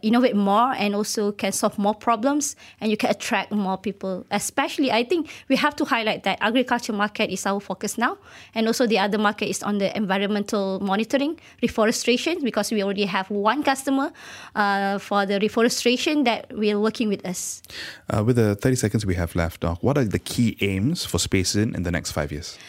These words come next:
Speaker 1: Uh, we're going to complete our constellation to give a better services, and we aim that we can have a full services at least,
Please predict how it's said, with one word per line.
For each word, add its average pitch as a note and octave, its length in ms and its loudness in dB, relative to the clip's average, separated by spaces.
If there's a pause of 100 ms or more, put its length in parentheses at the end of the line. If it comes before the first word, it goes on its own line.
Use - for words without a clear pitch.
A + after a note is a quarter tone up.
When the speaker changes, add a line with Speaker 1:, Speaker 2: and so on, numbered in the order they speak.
(260)
Speaker 1:
Uh, G#3+ 240 4
we're A3+ 120 4
going A#3 220 2
to A3 200 0
complete B3+ 340 2
our A3 140 4
constellation G#3 840 2
to A3 120 -4
give G#3+ 260 0
a G3 40 -2
better F3+ 280 0
services, B3 760 0
and G3 360 0
we G3 180 -2
aim G3 280 0
that F#3 280 -2 (180)
we G3 180 -2
can F#3+ 240 -4
have G3+ 220 -2
a G3+ 60 0
full B3 220 2
services G#3 720 -2
at G3 140 -2
least, G#3 440 -2